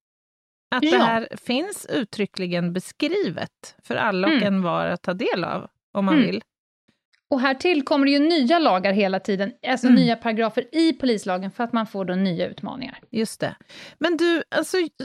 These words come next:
Speaker 1: som sagt, jag är ju inget jättefan av juridik. Jo, jag tycker det är intressant, men jag har ju liksom inte uppnått tillnärmelsevis den grad av nördighet som, som du själv.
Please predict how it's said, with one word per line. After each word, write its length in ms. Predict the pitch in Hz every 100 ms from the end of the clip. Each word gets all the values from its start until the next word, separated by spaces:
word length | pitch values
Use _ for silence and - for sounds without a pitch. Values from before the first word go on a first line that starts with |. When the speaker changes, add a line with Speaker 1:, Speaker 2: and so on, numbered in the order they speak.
| - -
Speaker 1:
som 220 | - 330 320
sagt, 240 | 277 -
jag 560 | 262 254 339 370 381 -
är 100 | 269
ju 280 | 254 254 240
inget 460 | 254 240 226 -
jättefan 920 | - 220 247 - - 202 294 294 277 220
av 180 | 196 190
juridik. 300 | 185 180 -
Jo, 260 | 208 226 254
jag 100 | 240
tycker 220 | 302 302
det 60 |
är 40 | 262
intressant, 720 | 214 170 170 185 143 180 -
men 120 | 208 233
jag 80 |
har 60 | 247
ju 60 | 240
liksom 300 | 220 233 208
inte 440 | 220 202 - 202
uppnått 480 | 214 - 190 185 -
tillnärmelsevis 1200 | 208 196 185 175 165 170 - 196 208 185 151 -
den 380 | 180 175 170 -
grad 340 | 180 170 165
av 100 | 165
nördighet 460 | 170 165 165 170 -
som, 320 | - 165 -
som 200 | - 175
du 80 | 170
själv. 340 | - 311 180